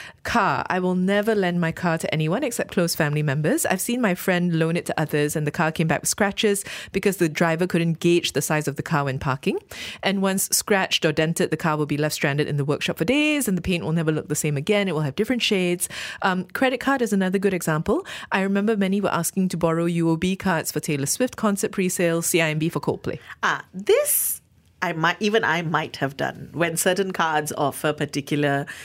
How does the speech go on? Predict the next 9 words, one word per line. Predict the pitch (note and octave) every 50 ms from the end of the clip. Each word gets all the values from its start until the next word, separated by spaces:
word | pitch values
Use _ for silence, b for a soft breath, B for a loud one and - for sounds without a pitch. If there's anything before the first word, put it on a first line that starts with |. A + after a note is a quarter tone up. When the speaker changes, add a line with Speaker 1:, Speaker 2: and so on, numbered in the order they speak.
| B B B
Speaker 2:
special | - - - E3 D#3 - - F3 D#3+ D3+ C#3+ D3 C#3+ C#3+ C3+
deals | C#3+ D3 F3+ F3 E3+ D#3+ D#3+ D#3+ D#3 D3 - -
for | - E3 D3 C#3 C3 C3+ -
events | F#3 - C#3+ D#3+ D3+ D3 C#3 C#3+ C#3 -
or | D#3+ D3 D3 C#3+ D3 D3 C#3
restaurants | D#3+ E3+ E3 - - F#3 E3+ D#3+ D3 C#3 -
or | D3
whatever. | C#3 C#3+ C#3+ C#3+ C3+ C#3+ C#3 C3 C3+ - B B B B B B B B
Um, | - D#3+ E3 E3 D#3 D3+ D3